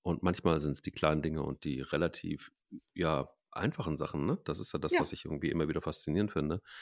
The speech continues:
Speaker 1: Ähm, gerade die gesunden und glücklich machenden Sachen sind relativ einfach zu machen. Und, und, und auch, wenn man sich mal dran gewöhnt hat,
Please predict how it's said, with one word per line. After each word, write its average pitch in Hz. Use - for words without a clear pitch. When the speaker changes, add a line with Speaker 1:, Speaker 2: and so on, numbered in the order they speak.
Speaker 1:
Ähm, 78
gerade 90
die 92
gesunden 101
und 92
glücklich 101
machenden 95
Sachen 90
sind 80
relativ -
einfach -
zu -
machen. -
Und, 85
und, 85
und 80
auch, 80
wenn 87
man 87
sich 87
mal 82
dran 82
gewöhnt 78
hat, -